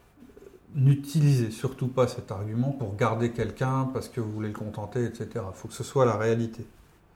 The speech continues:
Euh, l'évolution verticale, ben, c'est simple, c'est donner des fonctions qui étaient faites par vous ou par un supérieur au-, auparavant.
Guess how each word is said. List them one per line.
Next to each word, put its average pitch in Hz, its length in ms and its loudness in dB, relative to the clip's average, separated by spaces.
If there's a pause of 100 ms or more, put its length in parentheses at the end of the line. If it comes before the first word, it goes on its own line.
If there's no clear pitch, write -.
(760)
Euh, 113 680 6 (2500)
l'évolution 147 560 6
verticale, 131 800 6 (280)
ben, 101 220 -4
c'est - 200 -8
simple, 170 360 2
c'est 117 120 2
donner 117 260 2
des 117 140 4
fonctions 127 720 0 (600)
qui 120 220 4
étaient 120 240 6
faites - 440 2
par 110 220 2
vous 131 400 -2
ou 120 60 -2
par 104 320 -4
un 95 60 -6
supérieur 113 560 -4 (1000)
au-, 107 220 -4
auparavant. 110 640 -4